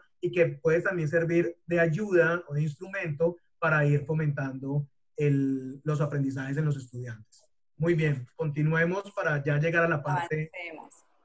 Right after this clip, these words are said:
Speaker 1: de
Speaker 2: En ese orden de ideas que hemos venido, eh, de, de los que hemos venido hablando, profes, aquí es claro que definitivamente no le podemos apostar sino a evaluar los procesos de aprendizaje.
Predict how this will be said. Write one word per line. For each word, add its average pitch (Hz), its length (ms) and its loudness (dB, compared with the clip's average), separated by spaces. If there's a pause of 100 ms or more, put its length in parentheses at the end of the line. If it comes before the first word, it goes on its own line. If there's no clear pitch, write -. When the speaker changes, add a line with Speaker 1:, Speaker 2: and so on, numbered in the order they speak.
(420)
Speaker 1:
de 147 260 2
Speaker 2:
En 233 100 4
ese 247 260 0
orden 285 400 4
de 285 140 6
ideas 214 400 2
que 277 100 -2
hemos 240 200 -2
venido, 214 720 -2 (300)
eh, 185 480 -2
de, 202 220 -2
de 190 100 -2
los 190 160 -6
que 208 100 -10
hemos 185 180 -4
venido 185 320 -2
hablando, 196 640 2 (420)
profes, 214 520 2 (240)
aquí 269 720 0
es 233 280 4
claro 254 400 4
que 240 340 0
definitivamente 220 1300 -2
no 226 120 -2
le 226 100 2
podemos 196 480 -2
apostar 180 680 -2
sino 208 560 -4
a 196 160 0
evaluar 190 640 4
los 208 240 -8
procesos 240 680 -2
de 254 60 0
aprendizaje. 190 760 -8